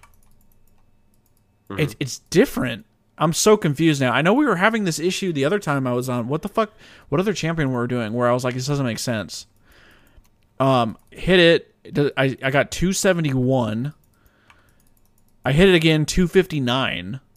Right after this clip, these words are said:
Speaker 2: It's giving me different numbers. Two fifty-nine. I'm so confused.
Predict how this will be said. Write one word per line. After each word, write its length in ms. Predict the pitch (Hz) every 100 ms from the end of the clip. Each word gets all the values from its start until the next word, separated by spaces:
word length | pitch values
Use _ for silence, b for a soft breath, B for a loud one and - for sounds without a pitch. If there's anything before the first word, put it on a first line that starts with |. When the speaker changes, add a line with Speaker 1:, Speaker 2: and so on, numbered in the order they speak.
| _ _ _ _ _ _ _ _ _ _ _
Speaker 2:
It's 120 | 123 -
giving 220 | 190 240
me 100 | 151
different 360 | 147 151 127
numbers. 400 | 120 135 110 107
Two 160 | - 160
fifty-nine. 720 | 180 170 127 113 104 113 151 - _ _ _ _ _ _ _ _ _ _ _ _ _ _ _
I'm 140 | 135 127
so 300 | - 127 127
confused. 640 | 120 117 120 123 120 -